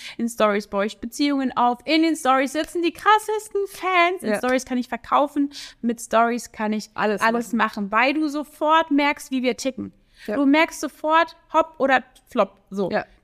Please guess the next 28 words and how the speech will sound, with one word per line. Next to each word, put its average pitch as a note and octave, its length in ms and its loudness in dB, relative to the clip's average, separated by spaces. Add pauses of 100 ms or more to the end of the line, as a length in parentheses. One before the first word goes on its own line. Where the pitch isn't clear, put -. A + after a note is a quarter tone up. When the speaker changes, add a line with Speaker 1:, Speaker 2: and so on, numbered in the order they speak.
Speaker 1:
Das D#4+ 180 4
ist F#4 120 -6
das, E4+ 140 -4
um D4+ 80 2
was D4 160 0
es C4 120 -14
geht D#4 180 0
im C#4 80 2
Marketing. A#3+ 480 -2
Nicht D4+ 180 2
jeder D4 240 4
muss C4+ 180 -2
mich C4 200 -2
geil B3+ 260 2
finden, F4 380 -2
alle C#4+ 180 2
müssen C#4 200 -2
mein C4 120 -2
Produkt C#4 260 -4
kaufen. D4+ 400 0
Nee, C4+ 180 2
die A3+ 100 -4
Leute C4+ 240 2
sollen C4 240 -4
innerhalb C#4 340 -2
kürzester D#4+ 400 -2
Zeit C4 240 -2
wissen, D4 240 -2